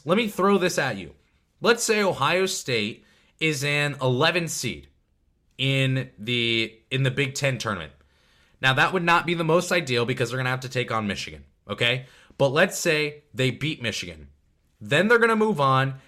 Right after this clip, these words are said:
and they're gonna face the sixth seed, most likely. And as you look down this list, you've got maybe Nebraska, maybe Michigan State, maybe Iowa, maybe Minnesota. Would Michigan State love another crack at Ohio State? Yeah, probably.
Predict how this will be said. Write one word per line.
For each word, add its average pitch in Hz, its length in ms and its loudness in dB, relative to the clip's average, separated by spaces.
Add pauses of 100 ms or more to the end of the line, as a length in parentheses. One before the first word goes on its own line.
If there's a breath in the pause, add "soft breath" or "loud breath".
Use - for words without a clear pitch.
(140 loud breath)
and 151 120 0
they're 165 120 2
gonna 170 120 2
face 165 320 -2
the 170 140 -4
sixth - 360 -4
seed, - 280 -10 (420)
most 143 300 0
likely. 117 400 -2 (920 soft breath)
And 175 140 2
as 185 200 4
you 190 80 0
look 254 240 -2
down 233 260 2
this 180 220 -2
list, 135 580 0 (140)
you've 196 280 -2
got 151 440 0
maybe 196 520 2
Nebraska, 135 720 0
maybe 190 400 0
Michigan 165 380 -4
State, 127 400 -4
maybe 156 340 -2
Iowa, 127 580 0 (300 loud breath)
maybe 139 320 -2
Minnesota. 101 580 -2 (920)
Would 175 160 2
Michigan 226 380 0
State 196 360 -2
love 139 280 4
another 165 240 0
crack 143 320 0
at 147 80 0
Ohio 135 300 0
State? 135 280 -6
Yeah, 117 200 0
probably. 101 560 -4